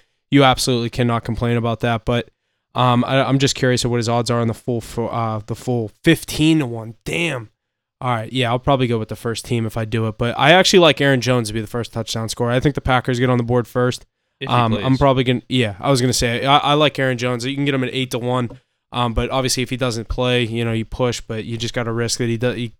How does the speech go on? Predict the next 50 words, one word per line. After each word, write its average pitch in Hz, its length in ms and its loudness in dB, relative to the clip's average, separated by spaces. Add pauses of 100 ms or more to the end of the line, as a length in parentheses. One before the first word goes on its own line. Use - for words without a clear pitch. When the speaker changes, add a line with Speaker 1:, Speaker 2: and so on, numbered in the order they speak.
(240)
Speaker 1:
dress, 135 420 2
it 127 120 -4
doesn't 127 300 0
dress, 139 420 4
and 131 80 0
then 123 80 0
just 123 180 -2
not 131 300 2
fucking 120 400 -6
play 120 240 -2
at 110 60 -6
all. 107 240 -10 (160)
Speaker 2:
Yeah, 139 200 -4
you 165 160 -2
know 185 120 2
what 185 120 6
else, 190 220 6
Huff, 202 200 2
though? 196 80 0
You 175 100 0
were 131 60 -2
touching 170 320 -6
on 143 80 -6
some 151 180 -10
of 139 60 -8
those 117 140 -8
weapons 127 340 -6
alongside 120 520 -6
Laporta. 127 480 -6 (220)
Obviously, 143 380 0
Amon-Ra, 120 560 0
all-class 113 520 -6
wide 117 160 -4
receiver, 117 300 -8
Jahmyr 113 340 -8
Gibbs 113 240 -2
bursting 117 460 -8
onto 117 180 -12
the 110 60 -12
scene. 120 300 -12 (300)
A 131 60 -14
guy 185 140 0
like 349 180 -8
Josh 123 360 -4
Reynolds 113 320 -6
has 98 120 -14
been 101 120 -12
playing 123 260 -8
great 110 260 -10
football, 107 480 -8